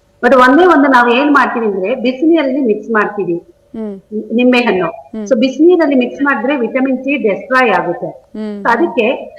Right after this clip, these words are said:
Speaker 1: ನಾರ್ಮಲ್ ರೂಮ್ ಟೆಂಪರೇಚರ್ ನೀರಲ್ಲಿ ಇವಾಗ ಕುದಿಸಿ ಮತ್ತೆ, ಆ, ರೂಮ್ ಟೆಂಪರೇಚರ್ ಬಂದಿರೋ ನೀರಲ್ಲಿ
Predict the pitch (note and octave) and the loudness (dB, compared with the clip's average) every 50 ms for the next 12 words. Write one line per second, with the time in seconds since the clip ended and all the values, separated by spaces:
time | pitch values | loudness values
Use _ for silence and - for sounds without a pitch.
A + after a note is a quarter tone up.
0 | - - - B3 C4 D4+ D#4+ D4+ E4 D4+ C4 A#3 B3+ D4+ D#4 D#4 D#4 D4+ C#4 B3+ | -14 -2 2 2 4 4 4 2 2 2 0 0 0 0 0 0 -2 -2 -2 0
1 | C#4 C4+ C4 B3+ - C#4 C4+ B3+ A#3+ A3 A#3+ B3+ A#3+ A#3 G#3 G#3 A#3 C#4+ C4+ A#3+ | 0 0 0 0 0 -2 -2 -2 -2 -2 -2 -2 -4 -4 -4 -4 -6 -6 -4 -4
2 | A#3+ A3+ A#3+ B3 B3 A3+ A#3 - - - D4+ D4 C#4 B3 - - - _ _ _ | -4 -4 -4 -4 -6 -6 -6 -10 -8 -6 -4 -4 -4 -6 -10 -14 -20 _ _ _
3 | _ - A#3+ A#3+ - A#3+ A#3+ A#3+ A#3 G#3+ A3 A3 G#3+ G#3 G#3 G3+ G3 G3+ G#3+ A3+ | _ -6 -2 0 2 2 4 2 2 2 0 2 4 4 4 4 4 2 2 2
4 | A#3+ C#4 C4+ C4 C#4 C4 - B3+ B3 A#3+ B3 B3+ A#3+ A3 G3 G#3+ G#3+ A3 B3+ C4 | 2 2 4 4 2 0 0 0 0 0 2 2 0 2 2 2 2 2 4 4
5 | C4 B3+ A3 G3+ G#3+ G3+ G#3 F3+ E3 F3+ A#3 D#4 - - | 4 4 4 4 2 2 0 -2 -2 0 -2 -2 -4 -6